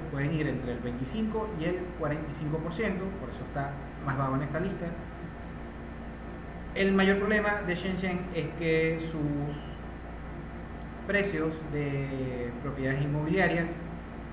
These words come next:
están experimentando una fuerte alza, lo que representa en que el metro cuadrado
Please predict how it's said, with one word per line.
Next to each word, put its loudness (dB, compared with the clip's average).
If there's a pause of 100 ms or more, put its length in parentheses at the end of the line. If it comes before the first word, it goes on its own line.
(520)
están 4 (440)
experimentando 2 (400)
una 4
fuerte 4
alza, 4 (840)
lo 4
que 4
representa 0
en 0
que 0
el 0 (960)
metro 4
cuadrado 8